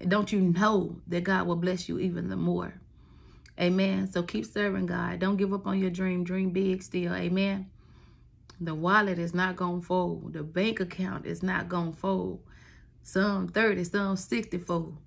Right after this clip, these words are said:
But that hundred, God giving you that hundred. Amen. So I'm gonna ask God to, you know,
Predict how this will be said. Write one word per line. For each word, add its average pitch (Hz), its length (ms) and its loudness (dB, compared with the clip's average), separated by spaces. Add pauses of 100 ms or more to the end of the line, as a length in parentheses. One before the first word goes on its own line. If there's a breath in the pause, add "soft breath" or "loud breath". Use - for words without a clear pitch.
But 160 140 -4
that 185 160 4
hundred, 247 360 4 (500)
God - 260 -2
giving 220 220 0
you 240 80 0
that 247 140 2
hundred. 226 500 0 (140)
Amen. 262 580 2 (300 loud breath)
So 208 140 0
I'm 247 160 0
gonna - 80 0
ask 226 260 0
God 190 420 2
to, 180 260 2
you 196 120 4
know, 175 400 2